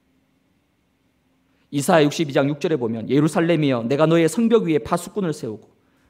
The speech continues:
그들로 하여금 주야로 계속 잠잠하지 않게 하였느니라. 너희 여호와로 기억하시게 하는 자들아, 너희는 쉬지 말며."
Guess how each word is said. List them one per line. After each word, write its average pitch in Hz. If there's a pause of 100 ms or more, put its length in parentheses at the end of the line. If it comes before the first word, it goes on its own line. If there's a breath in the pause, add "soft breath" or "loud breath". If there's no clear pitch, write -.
그들로 190
하여금 160
주야로 180
계속 147
잠잠하지 151
않게 156
하였느니라. 101 (260 soft breath)
너희 190
여호와로 175
기억하시게 202
하는 123
자들아, 104
너희는 156
쉬지 -
말며." -